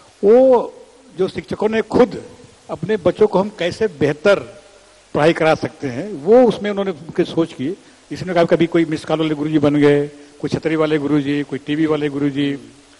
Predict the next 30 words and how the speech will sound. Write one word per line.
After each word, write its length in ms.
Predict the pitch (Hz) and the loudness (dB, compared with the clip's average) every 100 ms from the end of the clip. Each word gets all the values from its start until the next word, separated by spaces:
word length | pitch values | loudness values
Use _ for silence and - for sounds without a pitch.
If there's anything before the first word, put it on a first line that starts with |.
| - | -10
तमाम 340 | - 170 202 208 | -2 4 4 4
चीज़ें। 400 | 175 147 110 - - _ _ _ _ - | 0 -2 -6 -12 -20 _ _ _ _ -4
तो 100 | - | -2
ये 260 | 233 226 254 | 0 2 2
अपने, 500 | - 214 254 254 240 | 0 0 2 4 2
अ, 240 | 170 170 | 0 -4
जो, 440 | 160 190 226 220 185 - - - _ 196 | 2 4 6 4 -2 -12 -20 -20 _ 0
अ, 240 | 180 175 | 4 2
जो, 380 | 165 - 185 175 | 0 -12 -10 -2
जो 140 | 170 | 2
लोगों 280 | 202 208 208 | 4 4 2
की 460 | 202 202 196 - 170 | 0 -2 -4 -2 -2
ये 60 | |
था 160 | 196 196 | 0 -4
कि 140 | - | -4
हम 180 | 185 196 | -6 -4
बच्चों 340 | 180 147 202 | -6 -4 -4
को 60 | 190 | -6
किस, 180 | - 180 | -8 -10
किस 260 | - 190 185 | -6 -4 0
रूप 160 | 180 185 | 0 -2
में 80 | |
पढ़ा 200 | 170 147 | -2 -2
सकते 260 | 160 165 202 | 0 -2 0
हैं, 80 | 180 | 4
वो 120 | 208 | 4
अपने 400 | 208 180 214 247 | 2 -2 2 2
सोच 360 | - 202 233 - | 4 4 4 0
के 140 | 202 | -6
साथ 220 | - 135 | -4 -6